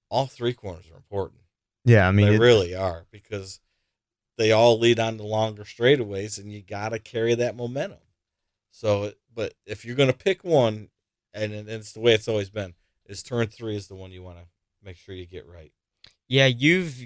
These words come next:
Speaker 3: you've come back for how long? You've been out of a car, maybe five years, six years?
Speaker 1: It was nine and a half years.
Speaker 3: Nine and a half years since a Truck
Speaker 1: Mm-hmm.
Speaker 3: Series race. And you've come back and, and driven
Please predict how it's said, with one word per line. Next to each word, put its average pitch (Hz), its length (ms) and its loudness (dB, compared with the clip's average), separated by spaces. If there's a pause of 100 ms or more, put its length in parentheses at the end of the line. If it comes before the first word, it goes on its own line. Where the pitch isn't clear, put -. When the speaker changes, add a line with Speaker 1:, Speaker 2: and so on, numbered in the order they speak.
(100)
Speaker 3:
you've 156 220 -2
come 151 260 -2
back 127 380 2 (240)
for 110 500 -2 (960)
how 120 240 0
long? 110 460 -4
You've 98 260 -16 (180)
been 110 120 -6
out 117 200 2
of 107 80 -6
a 113 60 -8
car, 120 400 -2
maybe 107 220 -12 (120)
five 113 300 -6
years, 123 680 -12 (180)
six - 340 -14
years? 127 300 -14
Speaker 1:
It 120 40 -20
was 107 140 -20
nine 117 300 -10
and 131 100 -12
a 123 40 -10
half 120 260 -14
years. 113 80 -12
Speaker 3:
Nine 120 300 -2
and 117 100 -8
a 113 40 -8
half 113 300 -8
years 98 360 -10
since - 240 -14
a 107 40 -16
Truck 101 280 -16
Speaker 1:
Mm-hmm. 107 140 -20
Speaker 3:
Series 110 200 -12
race. 110 260 -10 (440)
And 120 100 -2
you've 127 160 0
come 139 260 2
back 127 380 2
and, 104 300 -6 (260)
and 110 260 -4 (280)
driven 113 580 -2